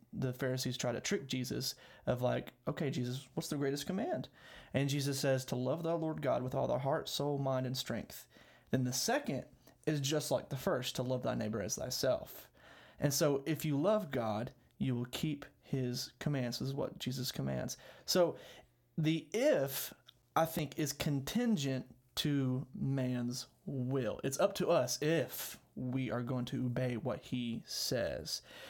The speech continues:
And the keep is a result of that desire to stay within his will. So we will keep his commands if we love God. We will not keep his commands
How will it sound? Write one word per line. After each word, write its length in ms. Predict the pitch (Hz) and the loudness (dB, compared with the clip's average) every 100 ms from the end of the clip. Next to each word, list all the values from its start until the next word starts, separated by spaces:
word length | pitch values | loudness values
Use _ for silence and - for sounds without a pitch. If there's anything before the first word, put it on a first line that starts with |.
| - - - - | -18 -20 -18 0
And 220 | 165 156 131 | 4 4 2
the 80 | |
keep 580 | 131 - - 247 165 - - - - _ _ _ _ _ _ _ _ | 0 0 2 2 0 -4 -12 -18 -20 _ _ _ _ _ _ _ _
is 260 | 185 175 147 | 4 6 2
a 100 | 156 | 0
result 580 | 147 147 135 175 208 156 156 | 2 2 2 4 2 2 0
of 100 | 147 | 0
that 260 | 147 - | 0 0
desire 920 | 139 131 127 165 220 180 127 113 135 - _ _ | 0 2 2 4 4 4 2 0 -4 -8 _ _
to 120 | - - | -2 0
stay 520 | - - 180 165 143 | 0 0 2 2 2
within 400 | 139 135 135 127 | 2 0 0 0
his 340 | 123 120 127 - - | 0 0 -4 -12 -6
will. 720 | 131 127 127 127 101 87 139 - - - - | -2 0 0 0 -2 -4 -8 -14 -20 -14 0
So 140 | 165 | 2
we 160 | 147 220 | 4 4
will 340 | 165 139 - - _ - _ | 4 2 -2 -20 _ -20 _
keep 400 | - 277 240 - - - _ _ _ _ | 2 2 2 -2 -14 -16 _ _ _ _
his 200 | 160 139 | 0 0
commands 680 | - 139 170 143 127 127 - - _ _ - | 0 0 0 0 -2 -2 -6 -10 _ _ 2
if 500 | 196 - - - - _ _ - | 2 2 -6 -8 -12 _ _ -4
we 180 | 139 135 | 0 2
love 380 | 131 127 - | 2 0 -2
God. 360 | - 127 78 - - _ - - | 0 0 -2 -6 -12 _ -20 -6
We 180 | 131 135 | 2 4
will 160 | 127 127 | 4 4
not 380 | 135 262 208 - | 4 4 2 -2
keep 200 | 147 139 | -2 0
his 160 | 127 | -2
commands 480 | - 123 120 113 | -2 -2 0 -2